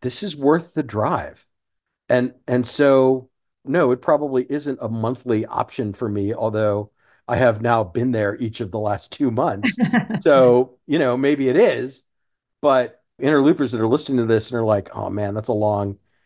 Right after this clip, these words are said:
Speaker 1: you know, I don't wanna do forty-five minutes in, in traffic to go to dinner." I, I mean, I'm telling you, you should.
Speaker 2: Yeah, no, try it out for sure. I mean, food wasn't fantastic. You know, Thomas,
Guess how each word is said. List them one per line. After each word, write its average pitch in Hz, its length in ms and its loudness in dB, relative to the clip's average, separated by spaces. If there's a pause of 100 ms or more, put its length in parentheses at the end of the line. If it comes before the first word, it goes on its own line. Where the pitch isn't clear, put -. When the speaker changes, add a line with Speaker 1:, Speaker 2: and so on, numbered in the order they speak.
(220)
Speaker 1:
you 120 140 2
know, 101 300 0
I - 80 -8
don't 123 200 -2
wanna 120 240 2
do 104 140 -2
forty-five 107 460 -4
minutes 107 320 -4
in, 104 220 -6
in 104 240 -4
traffic 104 500 -2 (440)
to 120 80 -20
go 120 100 2
to 113 100 -2
dinner." 110 560 -2
I, 127 160 -2 (120)
I 127 100 0
mean, 120 420 -2 (200)
I'm 190 120 0
telling 170 300 0
you, 127 80 2
you 98 140 -6
should. - 280 -8 (640)
Speaker 2:
Yeah, 202 360 -2 (320)
no, 247 300 0
try 202 200 0
it 185 100 0
out 170 280 0
for 180 80 -6
sure. 180 320 -4
I 175 40 0
mean, 170 340 -2
food 220 240 -2
wasn't 185 320 -4
fantastic. 170 840 -4
You 170 80 -6
know, 160 180 -4
Thomas, 170 440 -8